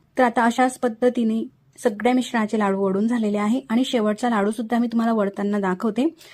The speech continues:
म्हणजे हे लाडू तुम्ही जर का बनवले अशा प्रकारे, तर शेवटच्या लाडूपर्यंत अगदी परफेक्ट हे वळले जातील, कुठेही मिश्रण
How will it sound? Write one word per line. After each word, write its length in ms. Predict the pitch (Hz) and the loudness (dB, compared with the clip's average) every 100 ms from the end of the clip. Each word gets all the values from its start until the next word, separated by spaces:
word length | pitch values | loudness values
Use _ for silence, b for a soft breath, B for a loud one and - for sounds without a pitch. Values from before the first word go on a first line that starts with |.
| B 247 | B 0
म्हणजे 280 | 247 277 | 0 0
हे 300 | 277 254 247 233 _ 220 | 0 0 -2 -4 _ -2
लाडू 220 | 202 220 | 2 2
तुम्ही 240 | 254 262 | 2 2
जर 120 | 254 | 2
का 140 | 247 254 | 0 0
बनवले 400 | 226 220 254 247 | 0 0 2 2
अशा 260 | 226 233 | 0 -2
प्रकारे, 460 | 226 233 220 226 190 | -4 -4 -2 0 -2
तर 360 | 185 - - 247 | -4 -18 -6 -2
शेवटच्या 440 | 254 208 214 240 | 0 2 0 0
लाडूपर्यंत 640 | 240 190 208 233 233 233 226 | 0 2 0 0 0 0 0
अगदी 360 | 202 202 226 240 | -2 -4 -4 -2
परफेक्ट 560 | 226 202 202 240 233 | 0 -2 0 -4 0
हे 80 | 233 | 0
वळले 360 | 214 190 196 214 | 0 0 0 0
जातील, 340 | 202 190 208 | 0 -2 -4
कुठेही 400 | - 208 233 240 | -4 -2 0 0
मिश्रण 360 | 226 214 214 | 0 -2 -4